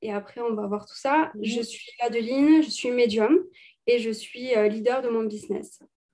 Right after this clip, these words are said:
Speaker 1: Voilà.
Speaker 2: En quelques mots simples. J'aime ça.
Speaker 1: Exact.
Speaker 2: Euh, là, déjà, tu sais, moi, c'est, euh, quelque chose que, euh, je, ben, déjà, de parler avec des médiums, on n'en parle pas, euh, souvent. C'est un sujet qui est parfois même tabou, je dirais, dans la société parce que, bon, les énergies et tout, euh, bon.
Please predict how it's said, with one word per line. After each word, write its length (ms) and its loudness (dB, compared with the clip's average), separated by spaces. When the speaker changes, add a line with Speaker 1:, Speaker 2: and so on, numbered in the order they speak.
Speaker 1:
Voilà. 200 -10
Speaker 2:
En 140 0
quelques 280 0
mots 200 2
simples. 380 -8
J'aime 200 2
ça. 160 0
Speaker 1:
Exact. 160 -8
Speaker 2:
Euh, 300 8
là, 180 8
déjà, 280 8
tu 60 -2
sais, 60 6
moi, 120 8
c'est, 260 8
euh, 100 6
quelque 200 -4
chose 240 -2
que, 80 -10
euh, 580 -2
je, 320 -20
ben, 340 2
déjà, 220 6
de 60 2
parler 180 2
avec 120 2
des 80 0
médiums, 300 -2
on 60 -2
n'en 140 -8
parle 200 -4
pas, 280 0
euh, 100 0
souvent. 480 2
C'est 180 2
un 100 4
sujet 300 4
qui 80 -4
est 40 0
parfois 280 -2
même 200 -2
tabou, 320 0
je 80 -6
dirais, 240 -2
dans 80 0
la 80 0
société 420 -4
parce 220 -4
que, 180 0
bon, 220 -2
les 200 -4
énergies 500 -4
et 60 -2
tout, 300 -2
euh, 120 2
bon. 160 -4